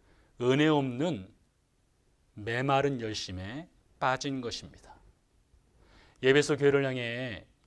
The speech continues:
예수님이 말씀하셨습니다. "그러므로 어디서 떨어졌는지를 생각하고 회개하여 처음 행위를 가지라."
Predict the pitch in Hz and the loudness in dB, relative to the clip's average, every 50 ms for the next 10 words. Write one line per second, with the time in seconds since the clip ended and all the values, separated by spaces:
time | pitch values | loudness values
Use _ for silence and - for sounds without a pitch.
0 | - 127 123 117 - - 127 120 117 113 120 123 120 113 107 104 110 107 95 98 | -4 -4 -4 -4 -4 -8 -8 -8 -8 -8 -8 -8 -8 -8 -10 -12 -14 -12 -10 -8
1 | 104 - - - 117 107 104 101 98 - - - 85 76 - - - - 90 - | -8 -8 -10 -10 -10 -10 -10 -10 -12 -14 -14 -16 -18 -18 -18 -18 -20 -20 -20 -20
2 | _ _ _ _ _ _ _ _ _ - - 117 110 98 98 92 95 90 90 87 | _ _ _ _ _ _ _ _ _ -12 -10 -8 -8 -8 -8 -10 -10 -10 -10 -12
3 | 85 87 - _ _ _ _ _ _ _ _ _ _ _ _ _ _ _ - 101 | -12 -14 -18 _ _ _ _ _ _ _ _ _ _ _ _ _ _ _ -14 -8
4 | 101 110 120 127 139 135 - - 147 151 170 196 - _ _ _ - 196 185 185 | -6 -4 -4 -4 -4 -4 -2 -2 -2 -2 -4 -6 -10 _ _ _ 0 0 2 4
5 | 185 180 170 175 170 160 160 151 147 143 135 117 107 113 110 139 160 185 202 208 | 2 2 2 0 -2 -2 -2 -4 -6 -6 -8 -8 -8 -8 -6 -6 -6 -6 -8 -10
6 | 202 _ _ _ _ _ _ - - - - - 165 147 147 143 143 123 - - | -12 _ _ _ _ _ _ -20 -16 -16 -14 -12 -10 -8 -6 -6 -6 -8 -10 -12
7 | - - 80 - 76 - _ _ _ _ - _ _ _ _ _ _ _ _ _ | -14 -14 -14 -14 -16 -20 _ _ _ _ -20 _ _ _ _ _ _ _ _ _
8 | - 147 135 123 110 120 110 104 101 95 92 90 90 85 87 - _ _ _ _ | 0 0 0 2 0 -2 -4 -4 -6 -8 -10 -10 -12 -12 -14 -18 _ _ _ _
9 | _ _ _ _ - - - - 175 180 190 196 202 208 - _ _ _ _ _ | _ _ _ _ -18 -14 -8 -6 -4 -4 -4 -4 -6 -10 -14 _ _ _ _ _
10 | _ _ _ _ _ - - 151 127 113 107 104 104 104 104 101 107 113 113 - | _ _ _ _ _ -12 -8 -8 -8 -6 -8 -8 -8 -8 -10 -12 -14 -16 -20 -20
11 | _ - - - - - - - - - | _ -18 -14 -14 -14 -14 -14 -16 -20 -20